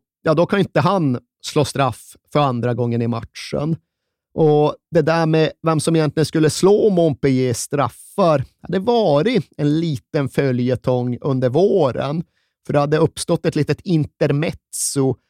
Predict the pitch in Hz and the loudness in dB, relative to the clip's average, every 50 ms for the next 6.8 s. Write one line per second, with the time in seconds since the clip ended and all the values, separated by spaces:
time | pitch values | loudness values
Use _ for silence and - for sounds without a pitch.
0 | _ _ - 147 156 165 156 139 127 127 135 156 185 196 196 185 170 143 - - | _ _ -2 0 2 2 2 2 2 2 2 2 2 2 2 0 -2 -4 -6 -2
1 | 123 143 139 135 131 127 127 123 127 127 120 117 131 123 123 120 - _ - 156 | 0 0 2 2 2 0 0 -2 -2 -2 -2 -2 -2 0 -2 -2 -4 _ 0 0
2 | 131 117 135 139 139 139 170 196 196 170 139 127 127 127 120 - _ - - - | 2 2 2 2 4 4 2 2 0 0 0 0 0 -2 -2 -4 _ -8 -6 -4
3 | - 139 135 135 135 127 135 131 123 - - - - 160 127 - _ _ _ _ | -2 -2 0 0 0 0 0 -2 -2 -4 -8 -4 -2 -2 -2 -2 _ _ _ _
4 | - 175 175 185 147 - - - - 127 - - 135 131 131 127 - - - 151 | -6 -2 0 0 0 -2 -4 -6 -6 -4 -2 -2 0 0 0 -2 -2 -4 -2 2
5 | 156 165 180 196 185 147 127 127 113 - _ _ _ _ _ - 143 - - 143 | 2 4 4 4 4 2 2 0 -2 -6 _ _ _ _ _ -6 -4 -2 0 0
6 | 135 127 135 143 165 202 226 202 156 - - - - - 160 | 0 2 2 2 4 2 2 0 -2 -2 -4 -4 -2 -2 -2